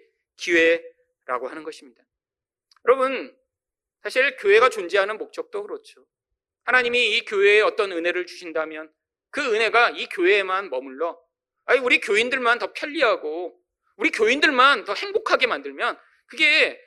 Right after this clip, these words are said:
모든 하나님의 은혜가 주어진 목적인가요? 아니에요. 하나님은 우리처럼 지역적이고 편협한 분이 아니십니다. 모든 하나님의 백성들을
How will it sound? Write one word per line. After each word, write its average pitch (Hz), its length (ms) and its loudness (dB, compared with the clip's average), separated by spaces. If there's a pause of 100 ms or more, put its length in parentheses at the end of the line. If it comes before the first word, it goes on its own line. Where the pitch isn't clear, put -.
(120)
모든 254 460 -2
하나님의 254 460 -2
은혜가 185 300 0
주어진 170 500 -4 (200)
목적인가요? 135 680 -12 (480)
아니에요. 165 600 -4 (560)
하나님은 330 360 2
우리처럼 247 760 0
지역적이고 208 920 0
편협한 359 440 -8
분이 202 160 -16
아니십니다. - 520 -20 (920)
모든 359 280 0
하나님의 320 520 -2
백성들을 208 760 -2